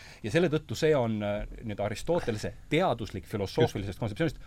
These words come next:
Speaker 1: on küsimusele mitte vastamine. Punkt. Ja see on rahul-, see öelda lihtsalt, et asjad kogu aeg tekivad, aga me ei pane algprintsiipi, on tegelikult öelda, et mitte midagi ei olegi olemas. See ei selgita mitte midagi. Ja lihtsalt selline öelda, et no,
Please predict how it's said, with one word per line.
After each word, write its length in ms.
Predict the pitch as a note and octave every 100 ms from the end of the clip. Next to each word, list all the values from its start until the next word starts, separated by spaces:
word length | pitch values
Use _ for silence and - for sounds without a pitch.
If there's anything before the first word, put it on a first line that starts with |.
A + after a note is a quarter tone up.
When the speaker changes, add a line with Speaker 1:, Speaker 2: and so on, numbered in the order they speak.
| -
Speaker 1:
on 180 | A2+ G#2+ -
küsimusele 560 | F#3 F3+ D3+ G#2+ G#2 G2
mitte 320 | C#3+ - G2+
vastamine. 480 | G#2 - - F2 E2+ - -
Punkt. 360 | E3 C#3+ - - - -
Ja 60 |
see 80 | A2+
on 80 | A#2 -
rahul-, 420 | C3+ F#3 D3+ G#2 -
see 220 | C3+ B2+ - -
öelda 340 | B2+ G3+ D3+ A2+
lihtsalt, 320 | F3 - G#2+
et 100 | G#2
asjad 360 | D3+ G3+ - -
kogu 300 | E3+ - C3+
aeg 240 | C3+ F#2+ - - -
tekivad, 540 | F#3+ A3+ C3 F#2+ F#2+ - -
aga 180 | A#2+ A#2
me 100 | A2+
ei 40 |
pane 200 | B2+ D#3+ B2
algprintsiipi, 960 | F3 - - A2 - F#3+ - G#2+ -
on 140 | A#2+ A2
tegelikult 340 | D3+ A2+ B2+
öelda, 200 | A#2+ G2+
et 40 | F#2+ -
mitte 260 | A#2+ - G#2+
midagi 300 | G2 F#2+ G2+
ei 60 |
olegi 160 | G#2 F#2
olemas. 320 | G2+ E2+ - - -
See 100 | C3
ei 80 |
selgita 500 | - E3+ F#3+ A2+ -
mitte 240 | A2 D3 G2+
midagi. 300 | G#2+ E2+ - - - - - -
Ja 80 | -
lihtsalt 320 | A#2+ - G#2+
selline 320 | G2 F#2 F2 E2+ - - - - - - -
öelda, 180 | A#2+ G2+
et 80 | -
no, 140 | B3